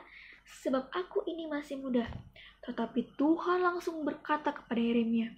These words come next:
Di ayat yang kedelapan ya, "Janganlah takut kepada mereka,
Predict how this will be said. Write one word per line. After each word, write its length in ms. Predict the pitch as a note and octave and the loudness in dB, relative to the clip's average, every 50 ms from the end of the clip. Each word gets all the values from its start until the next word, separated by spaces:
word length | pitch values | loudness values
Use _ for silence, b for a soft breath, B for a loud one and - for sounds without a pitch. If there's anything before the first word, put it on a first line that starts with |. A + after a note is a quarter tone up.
| - _ _ _ _ _ _ _ _ - _ _ _ _ _ _ _ _ _ - | -20 _ _ _ _ _ _ _ _ -20 _ _ _ _ _ _ _ _ _ -4
Di 80 | - A3 | -2 -2
ayat 80 | A3 A#3 | 0 0
yang 180 | A3+ A#3 A3+ A#3+ | 0 0 0 2
kedelapan 280 | B3 B3+ C4 - D#4+ D4+ B3 | 2 2 4 4 2 4 4
ya, 120 | A#3 D4 F4 - B B B B B B B B B B B _ - - | 2 2 2 -2 B B B B B B B B B B B _ -6 2
"Janganlah 380 | - B3 B3 B3 B3 B3 B3 | 4 4 6 6 4 2 2
takut 240 | - - - - - | 0 -4 -4 -4 -4
kepada 260 | - - C4+ C4 C4 | -2 0 2 2 2
mereka, 400 | C4 C4 C4+ C4 C4+ C4+ E4 F4 | 2 4 2 2 2 2 -2 -2